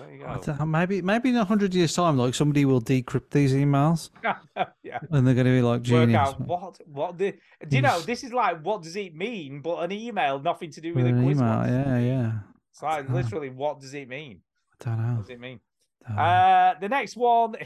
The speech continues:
Speaker 1: is from Tainted Brain. And he says, "Question for you fine folk. Hey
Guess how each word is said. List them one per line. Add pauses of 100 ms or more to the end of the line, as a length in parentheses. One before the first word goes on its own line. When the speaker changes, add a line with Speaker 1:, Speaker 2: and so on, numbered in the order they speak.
(120)
Speaker 1:
is
from (200)
Tainted
Brain. (920)
And
he
says,
"Question
for
you
fine
folk.
Hey